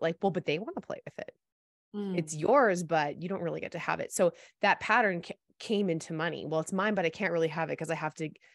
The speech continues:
Speaker 1: do this with it or give it away, or I can't
Speaker 2: Mm.
Speaker 1: really hold on to it." And it, the truth is you can do well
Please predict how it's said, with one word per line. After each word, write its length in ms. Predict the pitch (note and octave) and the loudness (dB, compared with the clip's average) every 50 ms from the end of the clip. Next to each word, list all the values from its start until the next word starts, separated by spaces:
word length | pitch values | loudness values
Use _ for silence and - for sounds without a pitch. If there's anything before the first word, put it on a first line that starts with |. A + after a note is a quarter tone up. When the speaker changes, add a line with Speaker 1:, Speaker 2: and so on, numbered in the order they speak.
| _ _ - | _ _ -4
Speaker 1:
do 120 | - G3+ | -2 0
this 180 | E3 G3 F#3+ - | 0 0 0 -2
with 140 | F#3 E3 - | -4 -2 -2
it 100 | D3+ - | -2 0
or 100 | - D#3 | 0 -2
give 240 | D3 - F#3+ F#3 F#3 | 0 2 0 2 2
it 80 | G3 F#3+ | 2 0
away, 380 | F#3+ E3 F3 D#3 D3 C#3+ C#3+ | 0 2 2 2 2 0 0
or 280 | - D3+ D#3 D3+ D3+ D3+ - - - - - - E3+ | 0 0 0 0 0 -2 -6 -18 -20 -20 -20 -8 -8
I 40 | E3+ | -6
can't 240 | D#3 D3+ G3 - F#3 | -4 -2 -4 -2 0
Speaker 2:
Mm. 20 | |
Speaker 1:
really 160 | F#3+ F#3+ F#3 F3+ | 2 0 0 0
hold 160 | - G3 F#3+ | 0 0 0
on 120 | F#3 F3+ E3+ | 2 0 0
to 120 | - F3+ | 0 -2
it." 60 | - - | 0 2
And 140 | F3 F3+ E3+ | 2 2 2
it, 100 | - E3 | 0 -2
the 60 | F#3 | -4
truth 340 | - - C4 D4+ D4+ - F3 | -2 0 -2 -2 0 2 2
is 240 | C#3 C3+ C#3+ D#3 D#3+ | 2 2 0 0 0
you 140 | F3+ G3+ | 0 0
can 200 | - - A3+ G3 | 0 2 0 0
do 220 | D3+ F#3+ G3 G3+ F#3+ | 2 2 0 2 2
well 480 | E3 D3+ C3 A2 A2 B2+ E3 A#3+ C4 | 2 2 2 2 2 2 0 0 -2